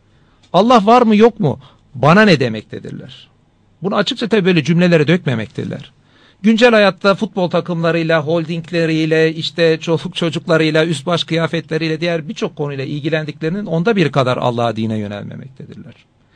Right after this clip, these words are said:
Bu adeta da lisanı halle dedikleri şey nedir? "Allah var mı yok mu beni ilgilendirmiyor." demiş olmaktadırlar. Şimdi Pascal'ın bahsini bize söyleyeceği şey şu:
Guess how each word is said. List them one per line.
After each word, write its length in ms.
Bu 140
adeta 380
da 60
lisanı 540
halle 320
dedikleri 400
şey 220
nedir? 280
"Allah 280
var 160
mı 120
yok 120
mu 80
beni 160
ilgilendirmiyor." 680
demiş 260
olmaktadırlar. 880
Şimdi 200
Pascal'ın 420
bahsini 380
bize 160
söyleyeceği 480
şey 220
şu: 260